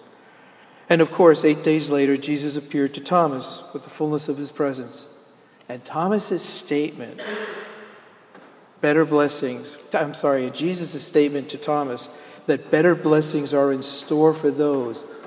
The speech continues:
who believe without seeing. John's message, I think, is clear. Have faith. Don't wait to see Jesus.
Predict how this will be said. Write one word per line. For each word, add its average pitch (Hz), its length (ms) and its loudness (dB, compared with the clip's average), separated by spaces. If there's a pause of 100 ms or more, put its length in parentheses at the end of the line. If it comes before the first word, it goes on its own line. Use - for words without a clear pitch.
(120)
who 160 120 0
believe 143 800 -2 (320)
without 131 800 -4
seeing. 117 460 -8 (1500)
John's 214 320 4
message, 160 480 0 (100)
I 147 120 -4
think, 151 260 -4
is 120 160 -6
clear. 151 420 -2 (920)
Have 170 180 -6
faith. - 640 -4 (880)
Don't 160 340 4
wait 151 500 0
to 143 400 -6
see 160 500 -4
Jesus. 143 720 -10